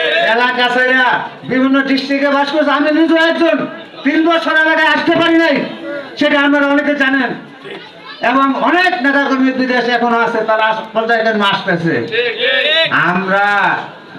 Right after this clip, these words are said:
বাবু, তুমি যত বড় ক্ষমতাধর হও, হাসিনা কিন্তু দেশ ছেড়ে পলাইছে।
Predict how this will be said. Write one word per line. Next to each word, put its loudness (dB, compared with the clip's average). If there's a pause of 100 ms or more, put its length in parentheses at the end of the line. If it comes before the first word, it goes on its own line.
বাবু, 0
তুমি 2
যত 0
বড় 2
ক্ষমতাধর 0
হও, 2 (1040)
হাসিনা 2
কিন্তু 2
দেশ 0
ছেড়ে 2
পলাইছে। 2